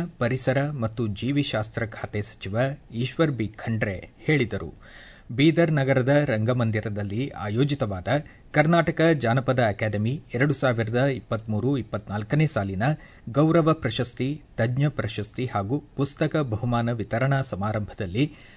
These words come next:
ವರ್ಚುವಲ್ ಮಾಧ್ಯಮದ ಮೂಲಕ ಭಾಗವಹಿಸಿ ಅವರು ಮಾತನಾಡಿದರು.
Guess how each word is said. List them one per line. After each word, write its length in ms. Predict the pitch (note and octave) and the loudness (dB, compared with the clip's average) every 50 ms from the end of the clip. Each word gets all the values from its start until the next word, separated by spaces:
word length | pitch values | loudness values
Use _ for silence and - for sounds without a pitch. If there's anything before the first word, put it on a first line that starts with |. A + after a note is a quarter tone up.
| - - - | -14 -2 2
ವರ್ಚುವಲ್ 460 | B2+ D3 D3+ - - - F3 F3 E3+ | 4 4 4 2 2 4 4 4 6
ಮಾಧ್ಯಮದ 500 | D#3 B2 A#2 B2 B2 - C3 C3 B2 A#2+ | 4 2 2 2 0 0 -2 0 0 0
ಮೂಲಕ 360 | A2 A2+ G#2+ G#2 G#2 - - | 0 0 0 -2 -2 -2 0
ಭಾಗವಹಿಸಿ 840 | C3 C#3 C3 G#2+ - - A2+ B2 A#2 G#2+ G2+ G2+ - B2+ C#3 D3+ - - - | 0 0 -2 -4 -4 -2 -2 -2 0 -2 -4 -6 -6 -6 -6 -6 -8 -8 -8
ಅವರು 400 | A#2 A2 A2 G2 G2 D#2+ - - - | -6 -4 -4 -6 -6 -10 -12 -12 -8
ಮಾತನಾಡಿದರು. 800 | G2+ G#2+ G#2+ G#2 - C3+ C#3 D3 C#3+ B2+ A2 G#2+ F#2 E2+ D#2 | -6 -6 -4 -4 0 2 4 4 4 2 0 -4 -6 -8 -10